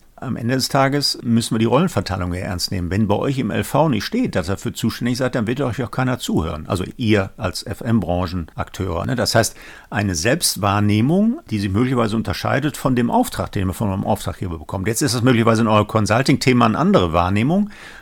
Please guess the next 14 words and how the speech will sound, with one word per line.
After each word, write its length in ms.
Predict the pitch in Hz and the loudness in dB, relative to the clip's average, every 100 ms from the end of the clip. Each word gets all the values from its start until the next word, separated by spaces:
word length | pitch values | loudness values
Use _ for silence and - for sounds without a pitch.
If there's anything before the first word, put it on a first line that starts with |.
| - | -6
aber 160 | 104 101 | -2 2
der 140 | 87 | 0
reine 260 | 90 156 - | 2 2 2
Service-Dienstleister, 1160 | - - 233 92 - 95 92 - 98 107 - | 0 2 2 0 -4 -4 -4 -4 -4 -2 -2
der 200 | 143 101 | 0 0
im 100 | 98 | 0
L 120 | 95 95 | 0 -4
V 440 | - 123 180 208 - - - | 0 2 2 0 -6 -10 -2
ganz 260 | 135 - | 0 0
klar 220 | - 131 | -2 -2
gesagt 240 | 117 120 - | -2 -4 -4
bekommt, 340 | - 117 98 | -4 -2 2
was 180 | 120 160 | 2 2
er 260 | 156 156 | 0 -2